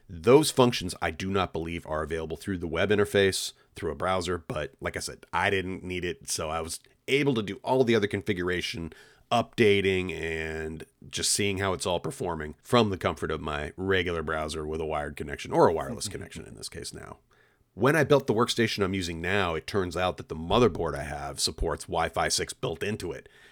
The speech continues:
Speaker 1: So this is literally the first time I've had a chance to actually use it at full speed, and so far I am thrilled. I'm getting more performance than I practically need,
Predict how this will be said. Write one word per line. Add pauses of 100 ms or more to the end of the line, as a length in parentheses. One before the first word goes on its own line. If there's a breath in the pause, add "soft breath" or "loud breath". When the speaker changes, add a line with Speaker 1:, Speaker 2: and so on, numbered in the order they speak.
Speaker 1:
So
this
is
literally
the
first
time
I've
had
a
chance
to
actually (460 loud breath)
use
it
at
full
speed,
and
so
far
I
am
thrilled. (100)
I'm
getting (480 soft breath)
more
performance
than
I
practically
need,